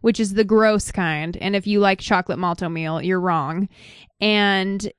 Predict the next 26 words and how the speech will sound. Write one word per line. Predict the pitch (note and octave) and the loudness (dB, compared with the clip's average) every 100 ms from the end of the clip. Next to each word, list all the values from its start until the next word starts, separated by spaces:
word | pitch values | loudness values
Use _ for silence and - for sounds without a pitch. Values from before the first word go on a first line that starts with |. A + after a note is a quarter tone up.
| - | -16
he | - A#3 A3+ A3 G#3+ G#3 G#3 G#3 G#3+ _ _ _ - | -6 -2 0 2 2 2 4 2 -2 _ _ _ -20
fed | - - B3+ A#3 | -4 2 2 2
me | A3+ G3+ | 0 0
a | |
bowl | G3 G#3 G3+ F#3+ | 2 2 4 2
of | D#3+ F3+ | 0 -2
chocolate | F#3+ F#3+ G3 | -2 -2 -2
malto | F#3 F#3 G3 | -2 -2 -2
meal | F#3 E3+ | -2 -2
one | E3 | -2
time, | E3+ F3 F3 E3+ - | -4 -4 -2 -4 -4
and | F3+ E3+ E3+ | -2 -2 -4
I | - F#3+ | -2 -2
was | G3 - | -2 -2
eating | G3+ G3 | -4 -2
it, | F3+ - | -2 -4
and | F#3+ G3 | -4 -2
there | F#3+ G3 | 0 2
was | G#3 G3 - | 0 -2 -2
a | G#3+ A#3 | 2 4
bean | G#3+ B3+ D#4 F#4+ | 4 4 4 4
in | F3+ | 0
it | A2+ - - - | -4 -10 -14 -10
from | - A#3 | -4 0
refried | A3 A3 A#3 A3 | 2 2 2 0
beans. | G3+ A#3 E3+ F3+ - | 0 -2 -2 -6 -8